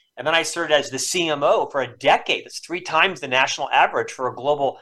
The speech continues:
public company. It was an amazing run. I retired three years ago in good standing. I still host two podcasts for them. I'm a retained ambassador for the company.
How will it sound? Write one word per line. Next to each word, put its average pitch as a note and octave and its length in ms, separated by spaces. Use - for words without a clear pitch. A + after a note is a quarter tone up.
public D#3+ 320
company. C3+ 560
It D3 40
was D3 100
an C#3+ 140
amazing E3+ 520
run. E3 460
I D3+ 140
retired D#3+ 640
three D#3+ 300
years D3+ 320
ago E3+ 480
in D3 180
good E3+ 220
standing. E3 500
I C#3 140
still D#3 300
host D#3+ 420
two F3+ 160
podcasts E3 720
for F#3 220
them. F3+ 180
I'm D3 140
a B2+ 180
retained D#3+ 480
ambassador D3+ 680
for D#3 100
the D3 80
company. E3+ 680